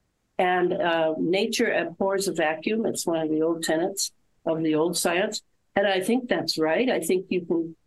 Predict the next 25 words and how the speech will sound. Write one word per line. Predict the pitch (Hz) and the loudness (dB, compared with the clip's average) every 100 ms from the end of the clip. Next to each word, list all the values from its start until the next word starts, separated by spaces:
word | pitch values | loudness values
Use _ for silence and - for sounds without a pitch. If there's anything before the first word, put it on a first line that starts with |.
| - | -4
you | 170 | -2
can | 165 160 | -2 -2
be | 160 - | 0 2
in, | 214 240 - 185 _ _ | 2 2 -2 -4 _ _
you | 190 | -2
can | 190 180 | 0 0
have | 185 180 | 0 0
something | - 190 190 190 | 0 0 2 0
come | 185 - 160 - | 0 0 -2 0
into | 180 180 208 | 0 0 -2
you | 190 220 190 | 0 0 0
that | - | 0
begins | 170 170 165 - | -2 -2 -2 -4
to | 160 | -4
take | 147 180 170 | 0 0 0
over | 170 170 190 196 _ _ - | 0 0 -2 -4 _ _ 0
those | 180 180 | 0 0
places | - 180 175 175 208 202 | -2 0 0 0 0 0
that | 170 | 0
you | - 170 180 | 0 0 0
have | 165 170 | 0 0
removed | 160 165 180 202 196 | 0 2 4 2 0
your | 185 156 | 0 2
humanity | 165 156 147 165 175 | 2 2 0 0 -2
from, | 185 185 202 | 0 0 0